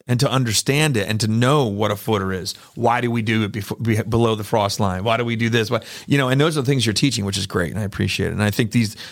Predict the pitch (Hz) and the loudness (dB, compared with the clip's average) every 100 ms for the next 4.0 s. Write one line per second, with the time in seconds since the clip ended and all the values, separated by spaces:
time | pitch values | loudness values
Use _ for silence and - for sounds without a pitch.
0 | - 120 131 127 120 110 120 113 110 104 | 0 2 2 2 2 2 2 2 2 2
1 | 95 - 127 107 95 - 98 98 95 101 | -2 -2 0 2 0 -2 0 0 0 0
2 | 98 95 98 98 92 104 - - 101 101 | 0 0 0 0 -2 -4 -6 -4 -2 -2
3 | 98 95 95 107 - - - 98 80 - | -2 -4 -6 -6 -8 -6 -2 -2 -4 -14